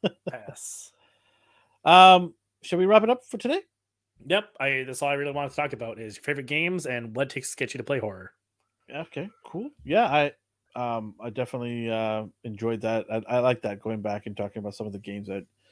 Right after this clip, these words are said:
Speaker 1: we love. I got to learn what you like, and you get to learn what I like. Mine is more mo-, mainstream where people know about it. Yours is very, like,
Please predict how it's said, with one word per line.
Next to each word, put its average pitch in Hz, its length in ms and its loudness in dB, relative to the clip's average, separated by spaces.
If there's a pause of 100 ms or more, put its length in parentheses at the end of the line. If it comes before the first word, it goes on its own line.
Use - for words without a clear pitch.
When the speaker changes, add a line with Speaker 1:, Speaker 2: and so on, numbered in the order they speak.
(440)
Speaker 1:
we 104 140 0
love. 101 320 2
I 110 100 2
got 107 160 -2
to 107 80 0
learn 110 280 0 (180)
what 110 140 -4
you 123 180 0
like, 131 300 4 (100)
and 110 140 -6
you 104 60 -6
get 107 160 -4
to 104 60 -8
learn 104 260 -4
what - 120 -6
I 107 80 2
like. 113 420 2 (440)
Mine 180 240 12
is 156 140 8
more 147 140 8
mo-, 120 260 4
mainstream 127 680 2
where 143 100 6
people 120 260 0
know 107 160 2
about 151 260 8
it. 139 60 6
Yours 139 300 4
is 117 100 -2
very, 117 260 6
like, 104 200 0